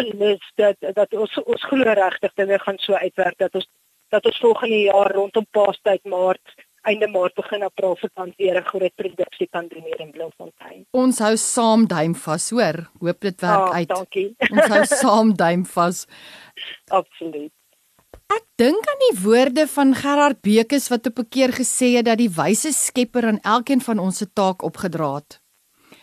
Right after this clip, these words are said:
Speaker 2: 'n
Speaker 1: Hmm.
Speaker 2: Heel besondere taak wat deur niemand anders voltooi kan word nie. En al wat hy van ons vra is die geesdrif en die gewilligheid om daardie taak te verrig.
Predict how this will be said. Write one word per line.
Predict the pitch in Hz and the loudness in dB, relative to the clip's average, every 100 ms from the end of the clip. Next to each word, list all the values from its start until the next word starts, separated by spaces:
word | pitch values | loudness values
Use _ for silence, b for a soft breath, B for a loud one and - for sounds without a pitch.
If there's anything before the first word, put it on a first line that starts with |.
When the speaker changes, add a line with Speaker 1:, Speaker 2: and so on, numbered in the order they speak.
| b | b
Speaker 2:
'n | 214 | 2
Speaker 1:
Hmm. | 254 | 4
Speaker 2:
Heel | 226 349 370 | 6 4 4
besondere | 359 - 330 320 320 311 _ | 0 0 0 4 4 2 _
taak | 285 277 247 | 2 4 2
wat | 240 | 0
deur | 208 214 | 2 2
niemand | 190 165 180 233 269 277 269 - | 2 4 6 8 8 8 4 2
anders | 214 220 226 | 2 2 0
voltooi | - 208 - 196 | -4 -8 -2 -2
kan | 185 190 170 | -2 -4 -4
word | 160 156 143 | -6 -4 -6
nie. | 151 156 _ _ _ _ _ _ b b b b | -6 -10 _ _ _ _ _ _ b b b b
En | - 226 | 0 2
al | - 349 | 4 4
wat | 440 453 | 4 2
hy | 381 | 0
van | 285 277 - | 4 2 2
ons | 233 320 302 - | 2 2 2 -2
vra | 196 185 185 | -2 2 2
is | 185 - | -2 -4
die | 185 | -8
geesdrif | - - 311 311 - 302 311 - | -8 -2 0 0 0 0 0 0
en | 190 | -2
die | 185 | -2
gewilligheid | 180 139 143 196 233 240 254 233 | -6 -6 0 4 2 2 -2 0
om | 196 | -2
daardie | 170 165 180 196 | 0 0 0 -2
taak | - 190 180 | -2 -2 -4
te | 202 | -8
verrig. | - 170 147 143 - | -6 -4 -4 -6 -14